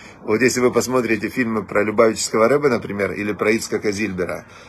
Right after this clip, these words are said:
Зихроно Цадик Левраха, о, они сияли. Я Рав Ицхака, вот, ну, я к нему ходил на уроки около четырех лет домой. Это была удивительная вещь такая. Он все время, у него были смеющиеся глаза, и он сиял и шутил все время. Такой ему за восемьдесят лет,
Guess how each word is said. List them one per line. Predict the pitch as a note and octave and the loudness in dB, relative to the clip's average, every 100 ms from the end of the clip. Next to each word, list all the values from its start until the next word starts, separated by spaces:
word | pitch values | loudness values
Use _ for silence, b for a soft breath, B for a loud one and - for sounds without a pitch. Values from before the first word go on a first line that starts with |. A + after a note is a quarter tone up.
| B | B
Зихроно | G#2 G2+ G#2+ A2 | -8 -6 -2 -2
Цадик | A2 A2 G2 | -2 -4 -4
Левраха, | G#2+ G#2+ F#2+ F2+ - B B B - - | -2 -2 0 -2 -6 B B B -10 4
о, | B2 | 6
они | B2 C3+ | 6 4
сияли. | C3 C#3 C3+ C3+ G2 F2+ | -2 4 6 8 6 2
Я | A2 A2+ A2 | 6 8 8
Рав | A#2 | 6
Ицхака, | E3 - B2 A2+ | 2 0 0 2
вот, | G#2+ G#2 | 2 0
ну, | B2 G#2 F#2 | -2 -4 0
я | G#2 | 0
к | G#2 | 0
нему | G#2 G2 | -4 -2
ходил | G#2+ A2+ | 0 0
на | G#2+ | 2
уроки | A2 B2+ A2+ F#2+ | 2 2 2 -2
около | F#2+ G#2+ G2 | -2 -2 -2
четырех | - - A2 - | -2 0 0 2
лет | A#2 F#2+ | 0 2
домой. | A2 C#3+ E3+ - - - - - - - - - - | 2 2 2 -2 -16 -20 -20 -20 -20 -20 -20 -10 -2
Это | G#2 | 4
была | A2 D3 | 8 8
удивительная | C3 A#2 C#3 B2+ A#2+ | 8 6 2 4 6
вещь | A2+ G2+ | 6 6
такая. | - - F#2+ F2+ B B | 2 4 2 2 B B
Он | C3 D3 | 4 6
все | C3+ | 6
время, | C#3+ C3 A2+ | 6 8 6
у | |
него | A2+ A2+ | 6 2
были | A2 | 0
смеющиеся | G2+ A#2+ B2+ B2 A2+ A2 A2+ | -4 -2 0 0 -2 -2 -2
глаза, | G#2 A#2+ C3 F3+ F#3+ b b b | 0 0 2 -2 -4 b b b
и | B2+ | 2
он | D3 | 4
сиял | B2+ B2 C#3 D#3+ E3 D3+ | 2 2 6 6 6 4
и | B2 C3 | 0 -2
шутил | - A2 A2+ | -2 -4 -4
все | E2+ - | -6 -6
время. | F2+ E2+ E2+ | -6 -6 -6
Такой | G2+ A#2+ A2+ | -2 0 0
ему | G#2+ G2 | -2 -6
за | G2 B2+ | -2 0
восемьдесят | D3 C#3 B2 C3 | 0 -2 -2 -2
лет, | D#3+ G3+ | 0 -2